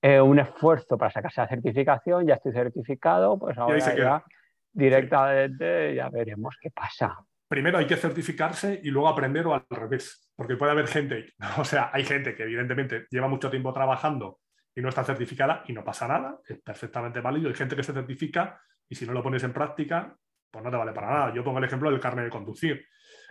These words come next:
Speaker 2: Yo me puedo sacar el carnet de conducir, pero si el día, desde el día que me lo saco no vuelvo a coger un coche, pues pasan dos años y no sé conducir, seguro.
Speaker 1: De acuerdo. No, y yo recomiendo,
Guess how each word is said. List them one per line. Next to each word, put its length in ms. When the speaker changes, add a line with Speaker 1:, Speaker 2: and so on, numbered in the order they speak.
Speaker 2:
Yo 100
me 80
puedo 140
sacar 260
el 60
carnet 220
de 60
conducir, 520
pero 160
si 240
el 200
día, 160
desde 220
el 80
día 100
que 60
me 80
lo 80
saco 460
no 100
vuelvo 180
a 20
coger 220
un 100
coche, 440
pues 300
pasan 340
dos 220
años 400
y 100
no 80
sé 140
conducir, 500
seguro. 520
Speaker 1:
De 120
acuerdo. 280
No, 120
y 60
yo 140
recomiendo, 420